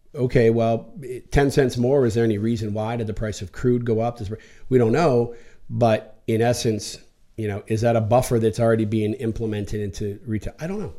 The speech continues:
I mean, I just don't know what's going on behind the scenes with distribution and retail. I can just tell you that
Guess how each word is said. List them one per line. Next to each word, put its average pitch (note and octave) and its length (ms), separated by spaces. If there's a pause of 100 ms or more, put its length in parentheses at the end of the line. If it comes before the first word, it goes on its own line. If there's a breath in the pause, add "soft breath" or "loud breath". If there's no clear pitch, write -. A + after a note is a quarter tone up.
I A#2+ 80
mean, C3 120
I C3+ 80
just C#3 180
don't C#3+ 240
know C3+ 160
what's B2 200
going A#2+ 300
on A2+ 220
behind A2 300
the G#2 80
scenes A2+ 340
with - 540
distribution A2 640
and G2+ 100
retail. G#2+ 360
I A2 100
can B2 140
just A#2+ 180
tell C#3+ 160
you B2+ 140
that A2+ 260